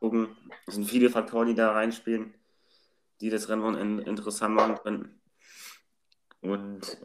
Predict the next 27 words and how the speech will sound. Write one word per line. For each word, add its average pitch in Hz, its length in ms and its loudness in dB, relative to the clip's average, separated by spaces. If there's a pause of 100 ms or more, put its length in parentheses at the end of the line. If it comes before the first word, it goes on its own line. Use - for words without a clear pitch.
(880)
ja, 139 200 2
definitiv 110 500 0
die 104 100 -8
K 101 140 -2
T - 120 -4
Ms 101 200 -4
muss 101 120 -6
man 101 160 2
ganz 95 180 -6
vorne 101 260 2
sehen. 98 480 -2 (380)
Auch 95 200 -2
wegen 101 180 2
dem 92 60 0
letzten 101 320 0
Jahr. 95 240 4
Auch 107 120 4
dieses 113 300 4
Jahr 110 220 4
wieder 104 360 2 (1000)
gute 135 220 0
Leistung 120 420 4
gebracht 104 500 0
in 110 60 -4
den 104 80 -4
letzten 107 320 -2
Rennen. 98 320 -4